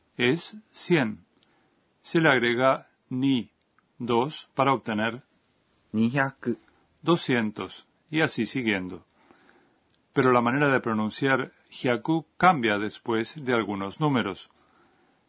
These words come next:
Speaker 1: Trescientos es
Speaker 2: Sanbyaku.
Speaker 1: seiscientos es
Speaker 2: Rokpyaku.
Speaker 1: Y ochocientos es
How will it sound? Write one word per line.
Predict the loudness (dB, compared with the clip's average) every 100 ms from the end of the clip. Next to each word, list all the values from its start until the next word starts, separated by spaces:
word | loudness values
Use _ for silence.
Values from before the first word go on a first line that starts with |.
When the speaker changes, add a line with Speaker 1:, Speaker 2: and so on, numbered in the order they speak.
| _ _ _ -2
Speaker 1:
Trescientos | 0 0 0 -2 0 0 0 -2
es | -2 0 0 -4 -16 _ _ _ _ _
Speaker 2:
Sanbyaku. | -10 0 0 2 -2 -4 -10 -20 -20 _ _ _ -12
Speaker 1:
seiscientos | 0 2 2 2 0 0 -2 -4 -8 -6
es | 0 0 -2 -12 _ _ _ _ _ _
Speaker 2:
Rokpyaku. | -2 0 0 _ _ -2 -2 -4 -8 _ _ _ _
Speaker 1:
Y | -2 0 2
ochocientos | 0 -4 -6 -2 0 0 0 -2 0
es | -2 -2 -10